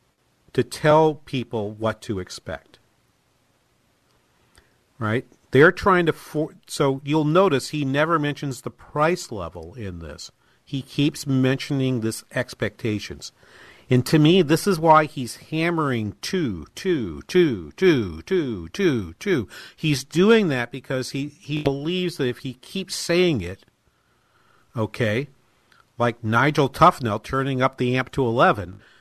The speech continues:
he believes that saying two and over, over again is actually gonna imprint in your mind that it's really two percent.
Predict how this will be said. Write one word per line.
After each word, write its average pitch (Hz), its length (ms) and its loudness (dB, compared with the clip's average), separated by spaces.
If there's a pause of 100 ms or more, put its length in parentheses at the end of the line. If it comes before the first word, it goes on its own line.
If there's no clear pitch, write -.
(380)
he 180 300 -2
believes 135 540 0
that 117 120 -6
saying 151 380 -2
two 151 300 0
and 135 100 0
over, 147 320 0
over 156 160 -6
again 117 340 -8
is 110 200 -10
actually 143 320 -4
gonna 127 160 -4
imprint 117 480 -4
in 135 120 -4
your 113 160 -4
mind 127 520 -2 (920)
that 127 120 -2
it's - 180 -10
really 113 240 -2
two 104 160 -8
percent. - 400 -16